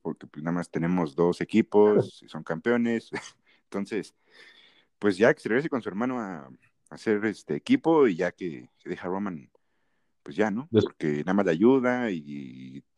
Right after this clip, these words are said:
Speaker 1: intenta ser malo, como, como mencionan ustedes, y, y, pues, chale, ¿no?
Speaker 2: Ajá, sí, como hace años que los Usos eran, pues, equipo y Roman, pues, estaba por su lado, o estaba en The Shield o estaba independiente, o sea, nunca se cruzaban.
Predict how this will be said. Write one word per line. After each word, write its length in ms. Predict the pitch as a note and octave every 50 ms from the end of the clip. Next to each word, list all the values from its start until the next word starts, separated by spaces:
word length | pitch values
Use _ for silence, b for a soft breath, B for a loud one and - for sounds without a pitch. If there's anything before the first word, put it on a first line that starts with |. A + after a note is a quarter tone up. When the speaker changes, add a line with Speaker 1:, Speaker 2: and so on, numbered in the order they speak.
| -
Speaker 1:
intenta 300 | E2 - - G#2+ G#2 A2+
ser 180 | A2 - A2+ G#2
malo, 260 | G#2+ C3 C#3 C3+ -
como, 380 | - E2+ E2+ E2 D#2+ D2+ C#2+ -
como 160 | - E2+ D#2+
mencionan 400 | D#2+ D#2+ - - G2 G2+ A2+ A2+
ustedes, 420 | F2 - _ G2 G#2+ A#2+ A#2+ - -
y, 200 | - C#2+ C3+ - _ _ _ _ _ _ _ _ _ _ _ _ _ _ -
y, 340 | - D2 C#2+ C#2+ C#2+ C#2 C2+
pues, 340 | B1+ _ _ _ - - -
chale, 280 | - D2+ C#2 C2+ C2 C2+
¿no? 120 | D2+ - - - _ _ _ _ _ _ _ B B B B B B _
Speaker 2:
Ajá, 320 | - A#2 - C#3+ C#3+ C#3+ - - _ _ _ _
sí, 200 | - - D3 C#3
como 240 | C#3+ B2 A2 G#2 G#2+ A2
hace 220 | A2 - A#2 A2+
años 460 | A2 A2 G#2+ G2+ F#2+ F#2 F#2+ - - _
que 500 | - F#2+ F#2 F#2 F2+ F2+ F2+ F2+ F#2 F2+ - _ _ _ _ _
los 240 | - G2+ G#2 G2 -
Usos 240 | A#2+ A2+ A#2+ A2+ B2
eran, 200 | A#2+ A#2+ A#2+ A2+
pues, 120 | A2+ -
equipo 400 | F#2+ F#2 - C#3 C3 - - D#3+
y 60 | C#3+ A2+
Roman, 340 | G2+ A2 A2 A2+ A#2 G#2+
pues, 100 | F2+ -
estaba 320 | G2 - - G#2+ G#2+ G#2+ -
por 140 | - F#2+ F2+
su 120 | - F#2+
lado, 300 | F#2+ G2 G2 F#2 F2+ F#2 -
o 120 | - G2 F#2
estaba 280 | F#2+ - A2+ A#2+ A#2+
en 80 | A#2 G#2
The 100 | G2 F#2
Shield 280 | - - C#3+ E3+ F#3
o 40 | D3
estaba 380 | G2 - - G2 G2 G2+ G2+ G2+
independiente, 680 | G2+ F#2 F2+ - - F2+ F2 F2+ F#2 F#2 F2 - -
o 40 | -
sea, 180 | - - D2+
nunca 260 | F2+ G2 G2 F#2+ A2+ G2
se 120 | G2 F2+
cruzaban. 480 | F#2 - F2+ - F#2 F2+ F2 E2+ E2 -